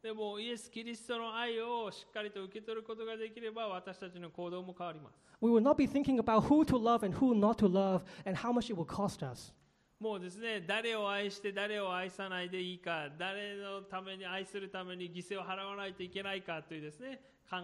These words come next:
Speaker 1: え方から解放されます。
Speaker 2: No, we will love even when it's difficult.
Speaker 1: えー、それが難しい時にもそれを、えー、することができるようになります。
Speaker 2: Even if we get rejected.
Speaker 1: もう私たちが拒絶されても、え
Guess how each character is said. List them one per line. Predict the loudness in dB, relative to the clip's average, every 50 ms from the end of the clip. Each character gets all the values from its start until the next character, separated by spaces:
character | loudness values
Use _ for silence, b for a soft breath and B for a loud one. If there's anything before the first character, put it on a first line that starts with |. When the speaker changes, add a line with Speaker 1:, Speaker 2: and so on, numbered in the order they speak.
| -4 -4
Speaker 1:
え | -4 -2
方 | -4 -6 -6 -6 -6
か | -6 -4
ら | -4 -4
解 | -2 -2 -2 -2
放 | -2 -4
さ | -8 -10
れ | -10 -12
ま | -14 -20
す。 | -20 _ _ 0
Speaker 2:
No, | 4 6 6 6 6
we | 6 6
will | 8 8 6 8 8
love | 6 6 6 6
even | 4 6 6 6
when | 6 4 2
it's | 0 0 0
difficult. | -2 0 0 -2 -2 -2 -6 -6 -8 -14 -20 -20 -20 -20 -20 -20 -20 -20 -20 -20 -20 -20 _ _ _ -14
Speaker 1:
え | -12 -10 -8 -8 -8
ー、 | -8
そ | -8 -8
れ | -6 -6
が | -6 -6
難 | -6 -6 -8 -6 -6 -6 -6 -6
し | -6 -8 -8 -8
い | -6
時 | -8 -8 -8 -8 -10
に | -10 -10
も | -10 -8 -8 -6 -8 -8
そ | -8 -8 -8
れ | -6 -6
を、 | -4 -4 -4 -4 -6 -6 -8 -10 -14 -14 -12
え | -10 -10 -8 -10
ー、 | -10
す | -12 -12
る | -12 -10
こ | -10 -10 -8
と | -8
が | -8 -8
で | -8 -10 -10
き | -10 -10
る | -8
よ | -10
う | -10
に | -12
な | -14 -18
り | -20
ま | -20 -20
す。 | -20 _ _ _ _ _ 0
Speaker 2:
Even | 2 2 4 2
if | 2 4 2
we | 2 2
get | 2 4 4
rejected. | 4 6 6 6 4 4 2 -2 -2 -2 -2 -4 -8 -16 -20 -20 _ _ _ _ _ _ _ _ _ _ _ _ _ _ -12
Speaker 1:
も | -10 -10
う | -10 -8 -10
私 | -8 -4 -4 -4 -4
た | -4 -8
ち | -8 -8 -8
が | -8 -8
拒 | -8 -8 -6
絶 | -4 -6 -6 -6 -6
さ | -6 -4
れ | -4 -6
て | -6 -8 -8
も、 | -8 -6 -6 -6 -6 -6 -6 -6 -8 -12 b b b b _
え | -10 -8 -6 -6 -6 -6 -6 -8 -8 -10 -10 -12 -14 -16 -20